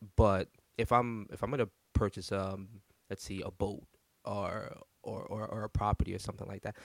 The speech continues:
of course that's something I'm gonna run by my partner. I'm gonna say, you know, "Babe, like, I'm thinking about doing X, Y, and Z." And guess what? She might wanna be an investor, or she wanna put some money towards this and,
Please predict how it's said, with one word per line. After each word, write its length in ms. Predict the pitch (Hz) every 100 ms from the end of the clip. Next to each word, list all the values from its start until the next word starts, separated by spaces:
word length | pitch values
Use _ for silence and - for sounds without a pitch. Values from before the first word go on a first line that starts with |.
| - -
of 140 | 175
course 180 | - 240
that's 160 | - -
something 180 | 101
I'm 80 | 98
gonna 200 | 101 95 95
run 200 | 110 98
by 400 | 95 101 110 104 107
my 100 | 101
partner. 380 | 90 - 95 98
I'm 80 | 98
gonna 140 | 98 98
say, 220 | 101 95
you 240 | 98 104
know, 180 | 95 95 101
"Babe, 240 | 104 101
like, 160 | 98 101
I'm 120 | 104
thinking 260 | - 104 98
about 320 | 98 95 120 - _ _ _
doing 220 | 101 95
X, 240 | - 95 -
Y, 140 | 95
and 80 | 98
Z." 180 | 170 151
And 120 | 104
guess 180 | 104 -
what? 220 | 196 120 - - - - _ - - _ _
She 280 | - - 123
might 240 | 113 110 101
wanna 540 | 110 104 101 98 98 - _ _ _ _ _
be 120 | 113 104
an 60 |
investor, 500 | 101 98 113 139 -
or 220 | 95 92
she 160 | 95 -
wanna 160 | 101 98
put 200 | - -
some 160 | 101
money 220 | 98 131
towards 380 | 120 - 98 95
this 180 | 95 -
and, 200 | 98